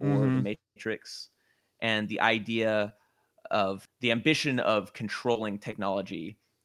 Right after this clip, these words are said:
Speaker 1: will undo us. And I could, I could get into stuff like the Great Filter Theory, which goes into our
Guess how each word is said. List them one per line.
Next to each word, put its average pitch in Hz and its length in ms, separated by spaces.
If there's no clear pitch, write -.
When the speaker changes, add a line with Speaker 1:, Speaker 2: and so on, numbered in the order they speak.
Speaker 1:
will 104 220
undo 98 400
us. - 140
And 135 120
I 170 120
could, 131 260
I 143 120
could 131 160
get 120 120
into 110 420
stuff - 260
like 95 200
the 113 60
Great 107 280
Filter 104 360
Theory, 95 420
which 98 240
goes 107 320
into 107 320
our 101 260